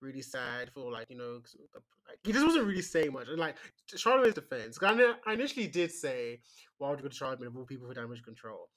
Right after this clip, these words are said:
And I have to say this, yes, he's problematic in many, many ways.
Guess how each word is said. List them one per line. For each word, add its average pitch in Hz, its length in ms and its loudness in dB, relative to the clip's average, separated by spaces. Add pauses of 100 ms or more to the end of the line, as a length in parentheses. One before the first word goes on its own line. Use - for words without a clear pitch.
(320)
And 208 140 8
I 240 40 12
have 294 120 10
to 233 80 -8
say 156 200 2
this, 120 360 -10 (320)
yes, 214 400 4
he's 196 140 -4
problematic 185 400 0
in 151 180 -4
many, 160 220 0
many 151 180 -4
ways. 120 560 -10